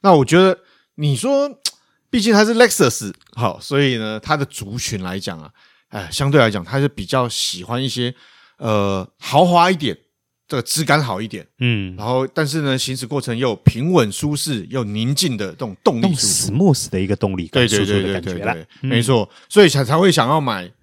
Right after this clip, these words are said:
Speaker 1: 这个电动车的部分嘛。
Speaker 2: 没有，但是电动车呢，我，我这样坦白讲啦，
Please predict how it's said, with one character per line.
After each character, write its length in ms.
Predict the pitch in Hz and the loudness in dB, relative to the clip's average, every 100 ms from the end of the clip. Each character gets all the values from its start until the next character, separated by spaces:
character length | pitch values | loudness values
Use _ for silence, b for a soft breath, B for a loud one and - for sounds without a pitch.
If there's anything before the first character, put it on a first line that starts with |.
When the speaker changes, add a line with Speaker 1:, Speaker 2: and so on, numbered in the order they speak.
| - | -12
Speaker 1:
这 80 | 131 | -6
个 320 | 123 107 110 _ - | -4 -6 -8 _ -2
电 160 | 135 | 0
动 160 | 123 110 | 0 -2
车 160 | 120 | -2
的 100 | 104 | -4
部 160 | 90 95 | -4 -8
分 220 | 87 90 | -8 -8
嘛。 160 | 71 - _ | -10 -18 _
Speaker 2:
没 120 | - 127 | 4 6
有， 180 | 104 | 6
但 120 | 135 175 | 2 2
是 220 | 185 147 - - | 4 2 0 2
电 180 | 233 | 4
动 200 | 185 160 | 4 2
车 220 | - 123 123 | 4 2 2
呢， 260 | 113 98 - - | 0 -2 -6 -6
我， 140 | 127 - | -6 -2
我 120 | 135 | 0
这 80 | 190 | 4
样 80 | 175 | 4
坦 140 | 110 | 2
白 140 | 92 104 | 0 -4
讲 200 | 95 85 | -4 -6
啦， 180 | 80 | -12